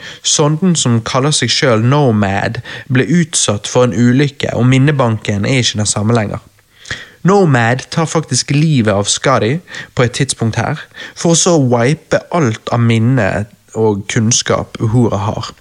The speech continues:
Nomad tror Kirk er hans skaper på grunn av en feil i systemet, lytter derfor til han, og til slutt klarer Kirk å lure Nomad til å utsette, utslette seg selv.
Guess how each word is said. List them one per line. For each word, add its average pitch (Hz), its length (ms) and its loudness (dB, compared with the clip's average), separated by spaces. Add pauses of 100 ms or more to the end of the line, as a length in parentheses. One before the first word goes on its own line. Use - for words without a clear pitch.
(520)
Nomad 139 600 2
tror 165 260 0
Kirk - 440 0
er 107 480 0
hans 110 360 0
skaper 117 720 -2
på 127 140 -2
grunn 123 220 0
av 98 80 0
en 101 100 -2
feil 117 240 -2
i 104 80 -2
systemet, - 540 -2 (280)
lytter 139 300 0
derfor 143 260 0
til 113 120 -2
han, 160 300 0
og - 120 -2
til 147 100 0
slutt - 500 -2
klarer 147 360 0
Kirk 131 380 0
å - 80 2
lure 123 360 4
Nomad 107 540 2 (140)
til 113 140 2
å - 100 -6
utsette, 127 800 -2
utslette - 580 -2
seg - 300 -4
selv. - 340 -4